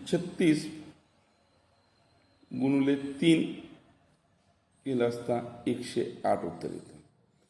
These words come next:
त्याच पद्धतीनं सोळा गुणिले तीन केलं तर अठ्ठेचाळीस येतं, परंतु दिलेल्या पर्यायामध्ये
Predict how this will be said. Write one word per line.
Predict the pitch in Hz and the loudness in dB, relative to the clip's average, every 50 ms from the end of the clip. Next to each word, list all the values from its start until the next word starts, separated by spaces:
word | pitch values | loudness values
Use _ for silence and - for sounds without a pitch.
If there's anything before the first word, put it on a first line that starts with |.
| _ _ | _ _
त्याच | 165 165 170 170 | 4 4 4 4
पद्धतीनं | - 190 170 143 143 147 151 156 156 160 | 2 0 0 2 4 6 6 8 8 6
सोळा | 160 - - - 180 165 156 156 147 127 120 - - - - - - - - | 4 2 2 4 6 8 8 8 8 6 6 2 -2 -6 -10 -12 -16 -16 -8
गुणिले | - 131 135 131 127 131 131 | -6 -4 -2 0 2 0 0
तीन | 127 - - 147 143 135 139 139 | 0 0 0 2 2 4 2 2
केलं | 139 - 160 151 131 123 127 127 - - - - - - | 0 2 2 2 2 0 -2 -4 -8 -12 -16 -20 -6 -4
तर | 123 - - - | -4 -4 -2 -2
अठ्ठेचाळीस | 120 - - 123 117 - 113 110 107 - | -4 0 0 -2 0 2 0 0 0 -2
येतं, | 101 - - - 87 95 - - - _ _ _ _ _ _ _ _ _ _ _ | -6 -8 -6 -8 -8 -8 -10 -14 -20 _ _ _ _ _ _ _ _ _ _ _
परंतु | - 131 131 135 135 143 | -4 -2 -2 -2 -2 -4
दिलेल्या | 127 127 139 139 139 156 160 | -2 0 0 4 6 6 6
पर्यायामध्ये | - 156 135 127 117 113 113 113 113 131 139 | 6 4 4 6 4 4 4 4 4 4 2